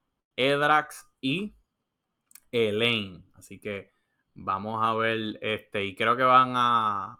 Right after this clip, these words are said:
creo no, estoy seguro que vamos a anunciar más luchitas para ese evento pronto, así que pe-,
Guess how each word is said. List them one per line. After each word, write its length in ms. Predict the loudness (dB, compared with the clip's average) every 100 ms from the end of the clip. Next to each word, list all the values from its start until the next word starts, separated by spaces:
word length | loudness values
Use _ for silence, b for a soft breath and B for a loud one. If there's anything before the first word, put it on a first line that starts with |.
| _ _ _
creo 260 | -4 0 0
no, 100 | -2
estoy 220 | -4 -6
seguro 420 | -4 -2 0 -2
que 60 | -2
vamos 280 | -4 -2 -2
a 40 |
anunciar 360 | -2 -4 -8 -6
más 180 | -4 -4
luchitas 480 | -4 -6 -4 -4
para 200 | -4 -6
ese 160 | -4 -4
evento 560 | -4 -4 -6 -6 -6 _ _ _ _ _
pronto, 380 | 4 6 6 2
así 180 | -2 -2
que 120 | -6
pe-, 180 | -6